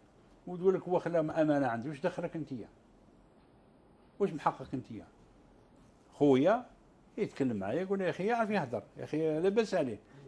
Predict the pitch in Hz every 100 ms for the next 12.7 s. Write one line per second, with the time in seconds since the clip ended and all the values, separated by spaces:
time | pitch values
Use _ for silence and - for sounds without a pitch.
0 | - 180 131 110 170 160 151 123 - 165
1 | 196 - - - 143 160 143 135 123 120
2 | 131 120 - 113 131 151 135 120 120 131
3 | 113 120 202 240 - 226 226 220 226 240
4 | 202 208 196 196 175 165 185 - - -
5 | - - - 180 208 - 202 196 202 135
6 | - - - - - - - - - -
7 | - - - - - _ - - - _
8 | - 139 180 190 190 170 175 202 233 220
9 | - - - 185 156 156 - 160 147 170
10 | - 147 135 107 95 82 - - - -
11 | - - - 190 185 165 175 147 170 196
12 | 175 160 - - - 202